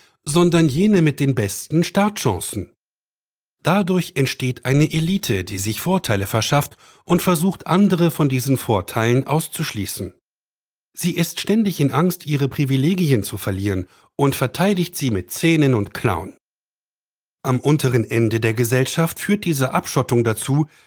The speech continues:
dass sich die Konkurrenz selbst um kleinste Vorteile verschärft.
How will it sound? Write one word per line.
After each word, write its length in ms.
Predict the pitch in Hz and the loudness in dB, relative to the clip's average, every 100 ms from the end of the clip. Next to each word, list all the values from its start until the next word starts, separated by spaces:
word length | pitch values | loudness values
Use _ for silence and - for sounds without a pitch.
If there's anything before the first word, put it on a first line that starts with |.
| _ - | _ -4
dass 180 | 139 | -2
sich 160 | - 139 | -2 -4
die 120 | 143 | -4
Konkurrenz 680 | 131 127 120 113 135 185 - | 0 0 0 0 2 0 0
selbst 340 | 143 143 - | -2 -2 -4
um 140 | 131 123 | -4 -2
kleinste 480 | - 185 208 - 208 | 0 2 0 -2 -2
Vorteile 580 | - 123 - 113 110 | 0 0 0 0 0
verschärft. 680 | 123 156 - 113 - - - | 0 -4 -2 -2 -4 -12 -20